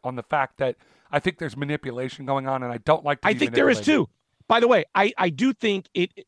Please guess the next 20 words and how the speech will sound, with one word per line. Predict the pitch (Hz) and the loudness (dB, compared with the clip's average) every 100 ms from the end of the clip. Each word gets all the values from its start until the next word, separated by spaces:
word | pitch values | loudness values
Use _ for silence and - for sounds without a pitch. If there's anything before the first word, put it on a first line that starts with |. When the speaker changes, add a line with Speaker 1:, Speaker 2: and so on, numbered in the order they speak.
| _ _ _ | _ _ _
Speaker 2:
this | 180 208 | -2 2
article | 226 180 | 2 2
points | 180 190 185 | 0 2 4
out | 175 123 | 2 2
beautifully | 214 196 147 151 127 _ _ _ - | 0 0 -2 -4 -6 _ _ _ -4
that | 190 | -2
there | 196 185 - | 0 0 0
is | 220 220 | 0 0
manipulation, | 190 165 139 147 147 156 - - | 0 -2 -2 -2 -4 -4 -6 -2
and | 185 | 0
it | 185 - | 0 -2
is | 233 247 | -2 -2
becoming | 165 180 170 151 147 | -4 -2 0 0 -2
more | 143 139 | -4 -4
confusing. | 143 120 147 170 202 | -6 -4 -2 -2 -2
And | 175 | -2
my | 190 202 | 0 2
mom, | 208 247 208 202 190 _ - | 4 6 6 4 0 _ -4
who's | 196 185 | 0 0
eighty-three, | 202 185 247 254 196 | 0 -2 -2 0 -2